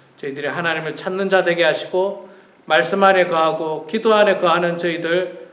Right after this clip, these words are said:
다 될 수 있도록 도와주시옵소서. 하나님, 다음 주 토요일에는 저희들이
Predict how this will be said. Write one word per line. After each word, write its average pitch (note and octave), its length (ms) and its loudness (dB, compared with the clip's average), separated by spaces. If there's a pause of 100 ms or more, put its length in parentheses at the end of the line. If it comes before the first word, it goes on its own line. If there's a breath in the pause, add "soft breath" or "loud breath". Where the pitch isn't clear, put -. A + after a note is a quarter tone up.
(140)
다 C3 280 -6
될 C#3 140 -8
수 - 140 -14
있도록 C3 380 -10
도와주시옵소서. B2+ 1300 -14 (520 loud breath)
하나님, D3+ 400 -6
다음 D3 380 0
주 C#3 260 -10
토요일에는 C#3 640 -8
저희들이 C3+ 680 -8